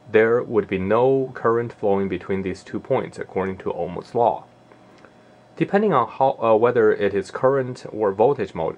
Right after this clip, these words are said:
measurement, uh, how guarding is implemented is slightly different.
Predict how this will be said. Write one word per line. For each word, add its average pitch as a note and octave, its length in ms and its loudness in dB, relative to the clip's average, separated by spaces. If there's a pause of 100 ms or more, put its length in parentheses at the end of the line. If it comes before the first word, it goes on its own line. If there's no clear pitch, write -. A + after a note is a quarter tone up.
(100)
measurement, G2 800 -4 (580)
uh, F2+ 180 0 (200)
how D#3 180 2
guarding A#2+ 380 0
is G2+ 160 -6
implemented A#2+ 640 -8 (100)
is F#2+ 160 -4
slightly F#2+ 420 -2
different. - 560 -6